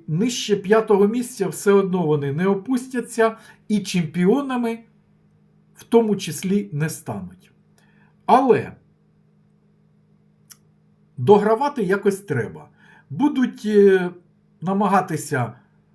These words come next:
ну, навіть зіграти на нуль нуль. Але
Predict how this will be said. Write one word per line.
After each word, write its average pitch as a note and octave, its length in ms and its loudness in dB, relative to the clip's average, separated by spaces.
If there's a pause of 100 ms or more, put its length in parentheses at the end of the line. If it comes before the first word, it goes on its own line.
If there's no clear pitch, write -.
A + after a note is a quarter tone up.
(280)
ну, A3+ 120 -2
навіть G#3 380 0
зіграти E3 500 -2
на D#3+ 180 -2
нуль F#3 240 0
нуль. B2+ 320 -2 (1200)
Але A#3 420 2